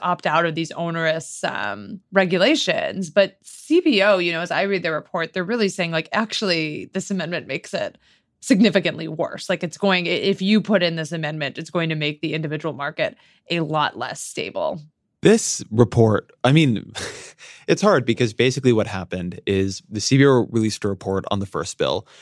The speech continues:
Speaker 2: The report was devastating. Republicans didn't really change that bill very much,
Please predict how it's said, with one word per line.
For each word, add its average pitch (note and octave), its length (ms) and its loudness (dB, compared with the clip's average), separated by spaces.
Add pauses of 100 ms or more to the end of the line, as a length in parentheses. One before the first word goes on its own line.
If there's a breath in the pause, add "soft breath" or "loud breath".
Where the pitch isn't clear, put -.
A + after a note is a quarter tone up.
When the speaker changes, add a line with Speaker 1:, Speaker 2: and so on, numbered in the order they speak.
(160 soft breath)
Speaker 2:
The A#2 60 2
report A#2 220 2
was G#2 140 -4
devastating. G2+ 880 -4 (460 soft breath)
Republicans C3+ 640 2 (260)
didn't C3 260 4
really G#2+ 240 4
change G2+ 360 -4
that G2+ 180 0
bill F#2 180 0
very A1+ 220 -6
much, - 480 -6